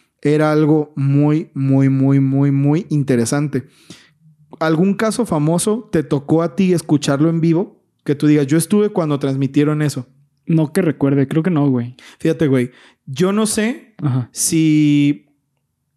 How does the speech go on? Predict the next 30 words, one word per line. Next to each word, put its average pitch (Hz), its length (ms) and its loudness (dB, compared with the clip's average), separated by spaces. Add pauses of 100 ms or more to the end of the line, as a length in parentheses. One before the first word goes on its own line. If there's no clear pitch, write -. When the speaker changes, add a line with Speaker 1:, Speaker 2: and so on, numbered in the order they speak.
(340)
Speaker 1:
fue 165 320 -2
una 196 160 -2
retransmisión, 151 800 -2
no 156 160 -2
creo, 185 320 0
porque 143 260 -2
ese 156 160 0
caso 165 240 -2
es 175 60 2
de 180 80 0
mediados 139 300 2
de 180 80 2
los 139 140 0
dos 123 160 0
mil, 160 300 -2 (320)
pero 147 160 0
hay 151 80 4
un 175 140 0
caso 214 260 -2
de 220 60 4
unos 208 240 0
policías 151 720 0
que 143 240 -2
yo 143 100 2
me 156 100 -2
acuerdo 160 320 -2
haber 151 200 0
oído 147 200 0
en 143 120 -4
vivo. 135 340 0